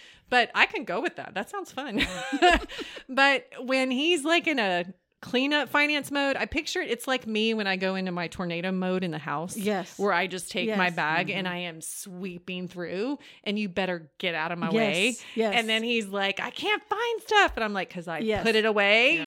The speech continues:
Speaker 2: And all of the quest-, all of the questions that he's asking me are really easy answers. Like, "I've got this." But right now, like, I'm brushing my teeth and I have to get out the door. So it's not gonna happen right now, but it's gonna happen. Like, and by the way, just text me so I'll have, like, a record, 'cause then I'll
Speaker 3: Oh, that's
Speaker 2: forget,
Speaker 3: good.
Speaker 2: like,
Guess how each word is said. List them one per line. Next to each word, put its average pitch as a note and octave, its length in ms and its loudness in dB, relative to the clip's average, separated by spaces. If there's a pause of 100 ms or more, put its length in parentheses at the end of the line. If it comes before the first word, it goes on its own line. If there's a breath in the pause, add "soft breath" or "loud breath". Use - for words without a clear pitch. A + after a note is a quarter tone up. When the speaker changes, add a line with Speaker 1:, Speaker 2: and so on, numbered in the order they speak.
(140 loud breath)
Speaker 2:
And A#3+ 160 6
all C4+ 180 4
of A4+ 80 -2
the F#4+ 80 2
quest-, C4 380 0
all B3+ 120 2
of C#4+ 80 0
the B3 80 -2
questions A#3+ 320 -4
that G3 100 -4
he's F#3+ 100 -4
asking G3+ 260 -4
me F#3+ 60 -8
are F3+ 200 -6 (140)
really F#4 260 2
easy G#3 360 0
answers. F3+ 440 -6
Like, G3 220 -6
"I've G3 160 -6
got G3 240 -2
this." G3 260 -12 (300 loud breath)
But A3+ 220 0
right A#3+ 240 2
now, B3 260 2
like, G3+ 240 -4
I'm G#3 80 -6
brushing A3+ 240 -2
my A#3 80 -2
teeth G#3+ 400 -4
and G3 240 -10
I F#3+ 120 -6
have G#3+ 140 -12
to G#3+ 60 -6
get G#3 100 -4
out G3+ 160 -2
the G#3+ 60 -8
door. F#3+ 320 -4
So G3 280 -8
it's - 200 -12
not A#3 240 2
gonna C#4 100 -2
happen C4+ 220 -2
right G3 220 0
now, G3 500 0 (280 loud breath)
but G#3+ 100 2
it's G#3 120 0
gonna A3+ 160 0
happen. F#3+ 280 0
Like, F#3+ 220 -4 (280)
and B3 160 -2
by B3 140 0
the C4 80 -2
way, G#3 140 -6
just - 260 -16
text B3 200 -10
me A#3 80 -8
so A3 140 -8
I'll G3+ 80 -6
have, G3 240 -4
like, F3+ 240 -6
a E3+ 60 -8
record, F#3 440 -8
'cause F#3+ 140 -10
then G3+ 140 -6
I'll F#3 80 -6
Speaker 3:
Oh, - 60 -18
that's F3+ 120 -6
Speaker 2:
forget, F#3 280 -4
Speaker 3:
good. F#3+ 40 -8
Speaker 2:
like, F#3 160 -4